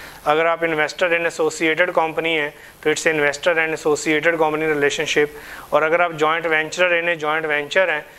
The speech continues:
तो ये joint venturer and joint venture relationship होता है। तो basically जो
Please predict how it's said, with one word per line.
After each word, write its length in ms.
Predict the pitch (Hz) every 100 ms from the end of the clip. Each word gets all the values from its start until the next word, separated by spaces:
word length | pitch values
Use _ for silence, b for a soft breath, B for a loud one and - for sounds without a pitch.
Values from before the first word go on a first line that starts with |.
| B -
तो 60 |
ये 120 | 165
joint 320 | 156 151 160 156
venturer 420 | 147 147 170 160
and 240 | 151 156 143
joint 300 | 143 160 156 139
venture 340 | 147 143 180 165
relationship 600 | 151 147 165 156 151 151
होता 260 | 139 160
है। 80 | 165 B B B B -
तो 80 |
basically 500 | 185 185 185 233 233
जो 380 | 220 240 247 -